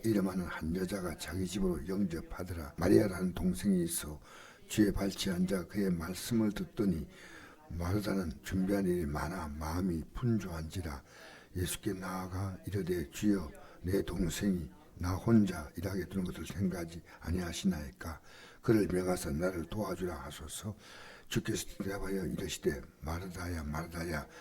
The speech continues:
내가 만일로 염려하고 근심하나 몇 가지만 하든지 혹은 한 가지만도 족하니라. 마리아는 이 종편을 택하였으니 빼앗기지 아니하리라."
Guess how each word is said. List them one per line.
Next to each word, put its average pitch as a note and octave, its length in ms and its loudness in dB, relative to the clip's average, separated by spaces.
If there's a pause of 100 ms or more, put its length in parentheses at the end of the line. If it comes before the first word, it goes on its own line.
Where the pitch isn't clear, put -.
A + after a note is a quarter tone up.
(320)
내가 F#2 220 2
만일로 G#2 720 4
염려하고 G2+ 600 0
근심하나 F2 800 -2 (480)
몇 A#2 280 6
가지만 A2 420 6
하든지 F#2 360 -2
혹은 A#2 420 2 (200)
한 G2+ 260 0
가지만도 G#2+ 640 2
족하니라. F#2+ 600 -4 (380)
마리아는 G2 540 0
이 C3 180 2
종편을 A2 880 2 (220)
택하였으니 G2 680 2 (300)
빼앗기지 A#2 520 2 (100)
아니하리라." G#2 600 0